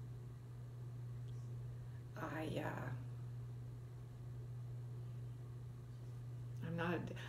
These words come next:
I mean, my computer, yes. I have been working on a Macintosh since nineteen eighty-four, okay? Yeah. So that's been an integral part of my life. I have made my,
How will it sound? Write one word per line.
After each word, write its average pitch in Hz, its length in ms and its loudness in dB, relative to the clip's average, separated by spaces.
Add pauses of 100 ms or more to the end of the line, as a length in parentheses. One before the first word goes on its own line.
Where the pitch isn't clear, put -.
I 214 80 12
mean, 220 260 12
my 190 100 12
computer, 247 480 12
yes. 143 680 8 (380)
I 294 100 10
have 359 140 12
been 220 180 10
working 190 520 8 (500)
on 175 300 10
a 175 100 6
Macintosh 165 1040 4 (1000)
since 165 240 6
nineteen 165 580 8 (280)
eighty-four, - 440 8 (680)
okay? - 220 4 (640)
Yeah. - 120 0 (1000)
So 151 240 6 (100)
that's 359 400 10
been 247 340 8 (440)
an 185 100 10
integral 269 480 12
part 208 260 8
of 175 100 8
my 151 140 6
life. - 320 4
I 185 140 10
have - 280 8
made 170 320 10
my, 139 320 8